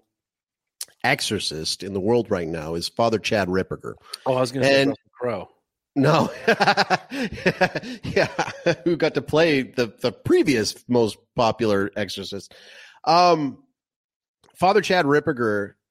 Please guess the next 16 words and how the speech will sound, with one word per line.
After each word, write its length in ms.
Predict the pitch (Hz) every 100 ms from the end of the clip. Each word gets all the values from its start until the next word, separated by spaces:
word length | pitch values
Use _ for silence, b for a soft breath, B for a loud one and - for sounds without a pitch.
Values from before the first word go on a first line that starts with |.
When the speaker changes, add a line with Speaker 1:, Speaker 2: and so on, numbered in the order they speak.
| -
Speaker 1:
who, 360 | 139 135 127
who 400 | 120 135 123 107 - _ -
is 360 | 131 104 - _ _
featured 440 | 160 151 139 113
a 60 | 82
lot 580 | 95 107 113 104 98 - -
on, 400 | 113 107 101 98 98
uh, 140 | 92
Sensus 400 | - 107 - -
Fidelium, 640 | - 90 104 101 90 87 - _ -
uh, 200 | 92 87
Steve 260 | 87 110 -
Cunningham's, 600 | 98 95 90 85 - - 90
uh, 180 | 82 80
page. 300 | 90 82 - b b b b b b b b b b b _ -
The, 640 | 135 135 175 165 160 120